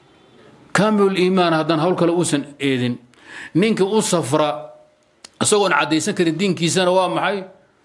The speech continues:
Waa muslim faasiqa, saaxibu kabiira wey. Labadaasay kala tahay.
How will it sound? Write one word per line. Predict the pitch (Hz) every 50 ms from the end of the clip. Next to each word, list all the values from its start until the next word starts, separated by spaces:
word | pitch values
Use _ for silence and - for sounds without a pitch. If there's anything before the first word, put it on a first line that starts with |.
| _ _ _ _ _ -
Waa | 165 175
muslim | 220 233 226 233 202 185 151
faasiqa, | 143 160 160 156 196 185 160 156
saaxibu | - 185 - 165 156 151
kabiira | 156 156 147 160 175 156 123
wey. | 104 90 - - _ _ _ _ _ _ _ _ _ _ _ _ _ _ _ _ _ _ _ -
Labadaasay | 131 135 151 175 170 160 156 151 151 143 135 120 -
kala | 131 117 113 110
tahay. | - 120 113 113 107